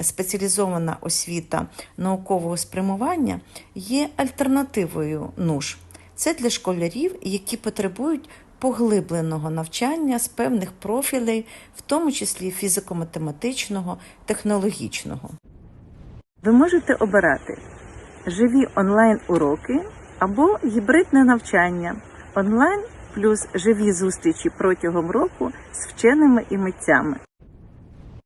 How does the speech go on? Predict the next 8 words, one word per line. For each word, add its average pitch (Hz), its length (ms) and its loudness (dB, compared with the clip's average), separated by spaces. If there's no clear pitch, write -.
Як 240 280 2
і 220 60 -4
з - 100 -6
ким? - 200 -4
Очний, 196 460 0
офлайн 190 680 6
і 190 260 0
онлайн 214 640 4